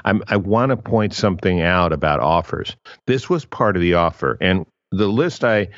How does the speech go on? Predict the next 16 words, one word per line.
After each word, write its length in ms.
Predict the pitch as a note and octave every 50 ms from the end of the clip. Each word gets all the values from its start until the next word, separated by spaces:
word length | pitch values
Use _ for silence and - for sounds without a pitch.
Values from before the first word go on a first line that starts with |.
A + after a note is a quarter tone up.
| - - - - _ _ _ -
read 200 | G#2 G#2+ G2+ G#2+
you 180 | A#2 A#2 A#2 - -
adds 240 | G#2 G#2+ G2 -
up 140 | A2 F#2+ -
to 100 | - G#2
nine 280 | F#2 F2+ G2 G2+ A2 G#2+
hundred 300 | G#2+ A#2 G2+ G#2 F#2+ E2+
ninety-one 460 | F#2 F#2+ F#2+ F#2 E2+ E2+ E2+ E2+ E2
dollars. 460 | E2 E2 D#2 C#2+ C2 G#1+ G1+ - -
Remember, 280 | G2 F#2+ G2 F#2+ F2+ F2+
the 140 | E2+ E2 E2
entire 640 | D#2+ - - - A2 G#2+ G#2 G2 F#2 F2+ F2 - - _ _ _ -
software 380 | - - B2 A2 - - F#2 D#2+
costs 300 | - - E2+ E2 - -
eleven 400 | F2+ E2+ E2+ F2 D#2+ E2+ E2 D#2
ninety-nine. 760 | D2 D2+ D2+ D2+ D2 D#2 D#2+ F2+ F#2+ F2 C#2+ A#1 G#1+ -